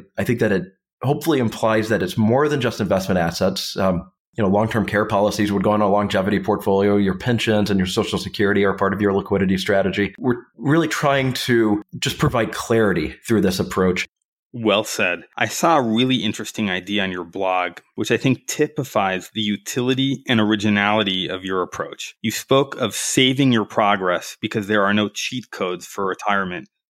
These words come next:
Speaker 2: Could you explain this for our listeners?
Speaker 1: Y-, sure, absolutely. Really what I'm talking about with, uh, with saving progress is we seem to have this, uh, this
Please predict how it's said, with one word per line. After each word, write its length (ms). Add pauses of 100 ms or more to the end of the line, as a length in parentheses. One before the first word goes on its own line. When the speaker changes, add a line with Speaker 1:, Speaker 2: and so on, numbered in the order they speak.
(100)
Speaker 2:
Could 140
you 60
explain 420
this 140
for 160
our 100
listeners? 560 (200)
Speaker 1:
Y-, 280
sure, 520
absolutely. 880
Really 220
what 140
I'm 80
talking 300
about 240
with, 280
uh, 260
with 120
saving 340
progress 560
is 260 (160)
we 140
seem 220
to 80
have 180
this, 280
uh, 360
this 320